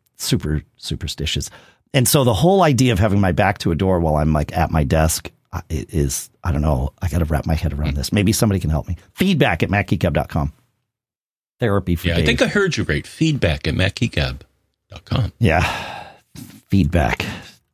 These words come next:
Speaker 1: Dave.
Speaker 2: Feng Shui. I, isn't that, like, the, the, uh,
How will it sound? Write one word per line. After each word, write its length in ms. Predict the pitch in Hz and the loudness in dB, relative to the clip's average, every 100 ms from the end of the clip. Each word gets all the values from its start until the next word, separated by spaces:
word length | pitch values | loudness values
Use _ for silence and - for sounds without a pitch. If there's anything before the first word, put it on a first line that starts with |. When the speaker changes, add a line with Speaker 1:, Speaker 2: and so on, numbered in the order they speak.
| _ - | _ -8
Speaker 1:
Dave. 520 | 50 58 60 58 - | -4 -4 -6 -8 -6
Speaker 2:
Feng 320 | - 139 208 | -2 0 0
Shui. 520 | 175 - - 143 156 - | 0 -2 -4 -2 -2 0
I, 140 | 147 - | -2 0
isn't 260 | 156 185 | 0 2
that, 220 | 208 185 160 | -2 0 0
like, 240 | 151 - _ - | 0 -2 _ -20
the, 760 | 120 143 127 107 107 120 110 - | -12 -10 -10 -6 -2 0 -2 -4
the, 340 | 117 107 101 98 | -2 0 2 2
uh, 340 | 92 87 | 2 2